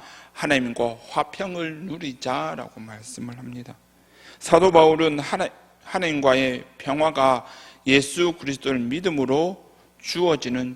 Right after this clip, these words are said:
축복이라고 말씀을 하고 있는 것입니다. 그렇기 때문에 우리는 은혜 없이는 살아갈 수 없고, 오늘 본문에 나오는 하나님의 거하실 초소가 되기 위해서는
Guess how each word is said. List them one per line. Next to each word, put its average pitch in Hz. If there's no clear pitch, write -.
축복이라고 135
말씀을 123
하고 151
있는 117
것입니다. 123
그렇기 147
때문에 143
우리는 156
은혜 202
없이는 139
살아갈 165
수 -
없고, 117
오늘 180
본문에 170
나오는 139
하나님의 156
거하실 143
초소가 165
되기 147
위해서는 117